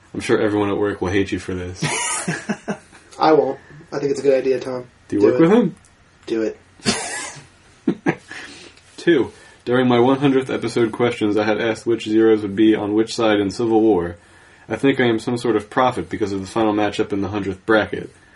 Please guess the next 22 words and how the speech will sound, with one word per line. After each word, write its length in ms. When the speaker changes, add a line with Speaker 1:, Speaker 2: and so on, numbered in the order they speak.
Speaker 1:
I'll 160
wait 160
to 80
be 120
showered 340
with 120
roses. 480
<laughs> 920
That 200
being 240
said, 360
for 120
that 180
to 80
be 80
the 80
final 300
bracket 400
in 80
your 80
first 260
episode, 560